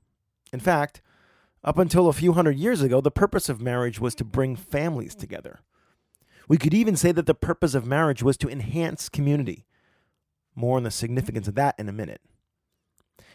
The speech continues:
It wasn't until the early eighteen hundreds that romantic love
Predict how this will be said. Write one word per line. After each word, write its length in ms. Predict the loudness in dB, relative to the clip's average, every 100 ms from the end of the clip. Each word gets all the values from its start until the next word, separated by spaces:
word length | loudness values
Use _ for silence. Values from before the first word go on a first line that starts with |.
| _
It 120 | 0
wasn't 340 | 2 2 2 -2
until 240 | 0 0
the 140 | 0 0
early 240 | 2 2 2
eighteen 280 | -4 -4 -4
hundreds 440 | -2 -4 -4 -6
that 140 | -8 -8
romantic 520 | -6 -6 -6 -6 -6
love 220 | -6 -6